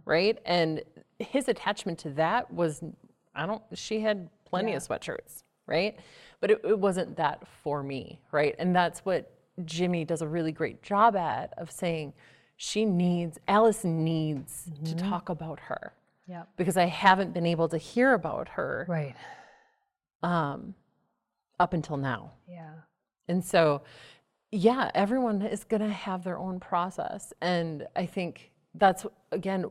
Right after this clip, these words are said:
Speaker 1: what I loved about those last couple episodes is that it started to honor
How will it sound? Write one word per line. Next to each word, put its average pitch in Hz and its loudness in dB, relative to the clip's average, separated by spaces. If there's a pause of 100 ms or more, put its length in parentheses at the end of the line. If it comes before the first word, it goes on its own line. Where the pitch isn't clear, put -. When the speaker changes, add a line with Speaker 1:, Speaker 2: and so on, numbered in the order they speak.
(100)
Speaker 1:
what 165 4
I 165 2
loved 165 2
about 151 0
those 170 -2
last 165 2
couple - -4
episodes 170 -2
is 151 -8
that 165 0 (680)
it 175 0
started 190 6
to - -10
honor 151 -2